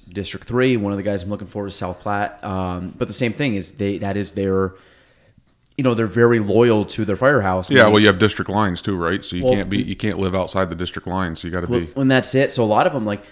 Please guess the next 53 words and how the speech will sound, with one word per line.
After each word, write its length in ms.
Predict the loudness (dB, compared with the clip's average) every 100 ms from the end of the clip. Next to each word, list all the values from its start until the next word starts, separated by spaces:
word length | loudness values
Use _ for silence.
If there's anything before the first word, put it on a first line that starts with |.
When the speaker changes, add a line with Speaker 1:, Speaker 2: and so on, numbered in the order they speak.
| -20 -20 _ _ 0
Speaker 1:
most 180 | 0 2
people 160 | 0
that 40 | 0
look 120 | -4
for 80 | -2
homes, 420 | 0 0 -2 -6
it's, 200 | -14 -10
it's 260 | -10 -10 -14
town 380 | -4 -2 0
or 60 | -2
s-, 120 | -2
a 60 | 0
lot 180 | 2 2
of 60 |
it's 120 | 0 -4
school 200 | -2 0
district. 360 | -2 -4 -8
If 60 | -4
you 20 |
have 140 | -6 -4
kids, 460 | -4 -4 -8 -10
um, 360 | -4 -2 -2 -6 -8
kind 120 | -4
of 80 | -4
what 120 | -4
school 200 | -4 -2 -2
district 240 | -4 -4
you 60 | -4
wanna 160 | -2
live 160 | 0 0
in. 200 | -4 -6 _ _
A 60 | -2
lot 160 | 0 0
of 60 |
these 180 | -2 0
guys, 300 | -2 -2 -4
they, 80 | -6
they 160 | -4 -2
narrow 240 | 0 -2
it 60 | 0
down 180 | 0 0
even 160 | -4
more. 300 | 0 2 2
It's 100 | 2
like, 80 | -6
"Hey, 160 | -4 0
I 80 |
gotta 120 | 0 -2
be 140 | -4 -4
in 80 | -4
the 80 |
fire 300 | 0 0 0
district." 500 | -2 -6 -4 -6 -6